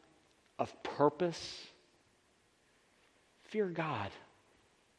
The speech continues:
Tremble before him, understanding he is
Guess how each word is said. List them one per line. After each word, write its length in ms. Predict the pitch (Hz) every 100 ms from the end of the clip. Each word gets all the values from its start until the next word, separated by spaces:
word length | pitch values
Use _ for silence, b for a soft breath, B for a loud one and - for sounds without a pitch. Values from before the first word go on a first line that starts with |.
| _ _ _ _ _ _ _ _ _ _ _ _ _ _ _ _ _
Tremble 720 | - - 196 214 220 220 214 202 - - - - - _ _ -
before 500 | 147 - - 160 135
him, 300 | 101 107 95 - - - _ _ _ _ _ _ _ _ _ _ _ _ _ _ - -
understanding 920 | 175 196 196 - - 190 190 190 180
he 180 | 156
is 120 | 147